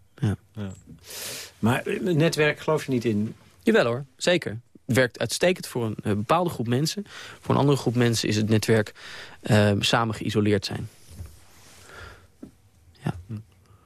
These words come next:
Speaker 1: Ja.
Speaker 2: Ook als je er deel, eh, ook als je er deel uit, van uitmaakt, juist,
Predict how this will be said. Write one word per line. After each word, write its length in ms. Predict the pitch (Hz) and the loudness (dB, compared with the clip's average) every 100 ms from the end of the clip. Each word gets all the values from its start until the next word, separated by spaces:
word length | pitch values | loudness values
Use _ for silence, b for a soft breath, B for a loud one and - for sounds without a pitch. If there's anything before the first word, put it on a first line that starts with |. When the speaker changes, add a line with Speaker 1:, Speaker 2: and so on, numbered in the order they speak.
| b b _ _ | b b _ _
Speaker 1:
Ja. 180 | 117 104 - | -2 -2 -2
Speaker 2:
Ook 140 | 117 | -4
als 100 | 107 | -4
je 60 | 113 | -2
er 140 | 113 | 0
deel, 240 | 113 107 | 2 0
eh, 440 | - - - 110 107 | -4 -8 -8 -6 -6
ook 120 | 113 | -6
als 80 | 110 | -6
je 60 | 113 | -4
er 100 | 104 | 0
deel 260 | 117 110 | 0 0
uit, 180 | - 113 | -2 -8
van 220 | - 110 | -6 -4
uitmaakt, 480 | 123 110 107 87 - | -2 -2 -2 -4 -10
juist, 320 | 107 95 - | -10 -10 -12